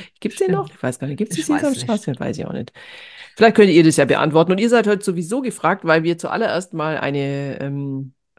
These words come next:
Speaker 1: Frage loswerden müssen. Also über die könnt ihr jetzt die nächsten paar Minuten, also die Laufzeitminuten dieser Podcast-Folge nachdenken.
Speaker 2: Nein,
Speaker 1: Weil die
Speaker 2: nein,
Speaker 1: Ki-,
Speaker 2: nein, nein, nein,
Speaker 1: Wie
Speaker 2: nein.
Speaker 1: jetzt? Nein, nein, nein, jetzt einfach
Speaker 2: Die
Speaker 1: mal
Speaker 2: Leute sollen uns erst mal zuhören, dann können sie nachdenken.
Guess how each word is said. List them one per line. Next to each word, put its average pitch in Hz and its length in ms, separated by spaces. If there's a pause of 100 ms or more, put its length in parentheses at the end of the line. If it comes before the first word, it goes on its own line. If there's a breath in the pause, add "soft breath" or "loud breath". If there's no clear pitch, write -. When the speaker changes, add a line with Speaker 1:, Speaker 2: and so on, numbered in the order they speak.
Speaker 1:
Frage 226 300
loswerden 170 460
müssen. 233 260
Also 165 220
über 165 200
die 147 140
könnt 156 240
ihr 151 60
jetzt 139 200
die 139 80
nächsten 139 300
paar 143 160
Minuten, 151 680
also 131 180 (220)
die 135 80
Laufzeitminuten 151 880
dieser 143 240
Podcast-Folge 156 720
nachdenken. 160 640 (320 loud breath)
Speaker 2:
Nein, 180 340
Speaker 1:
Weil 170 100
die 160 60
Speaker 2:
nein, 147 120
Speaker 1:
Ki-, 147 60
Speaker 2:
nein, 147 200
nein, 147 260
nein, 139 200
Speaker 1:
Wie 139 40
Speaker 2:
nein. 139 160
Speaker 1:
jetzt? 185 220
Nein, 170 180
nein, 175 140
nein, 180 100
jetzt 180 300
einfach 196 180
Speaker 2:
Die 190 80
Speaker 1:
mal 180 160
Speaker 2:
Leute 190 240
sollen 202 240
uns 185 160
erst - 320
mal 180 200
zuhören, 156 760
dann 202 220
können 147 200
sie 151 120
nachdenken. 147 640